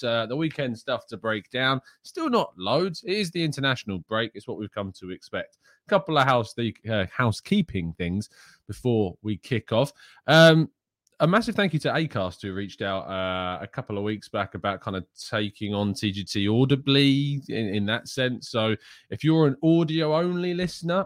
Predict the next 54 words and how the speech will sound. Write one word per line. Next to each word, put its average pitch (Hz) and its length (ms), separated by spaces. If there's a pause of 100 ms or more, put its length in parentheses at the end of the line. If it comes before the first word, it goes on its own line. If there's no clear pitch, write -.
uh, 117 420
there 131 100
may 160 140
be 175 120
a 160 60
couple 156 240
of 131 60
changes 135 340
in 107 80
the 107 80
next - 160
couple 104 220
of 92 60
days. 98 340 (880)
Um, 98 260
but 92 120
Acast 104 380
basically 92 460
offered 85 260
the - 60
chance 90 380 (140)
to 82 300
host - 560
T 85 120
G 78 120
T. 104 380
So, 87 380 (480)
um, 85 560
we're 98 120
moving 95 440
over 92 220
to 95 160
Acast. 110 600
It - 140
should 180 320
still 185 280
filter 175 360
through, 151 400 (400)
um, 107 360
to 107 100
Spotify 113 560
and 101 80
SoundCloud 101 600
and 95 100
iTunes 98 460
and 98 100
wherever 117 340
else 113 180
you've 101 140
been 98 160
listening 95 360
to 90 100
this 95 160
podcast 92 540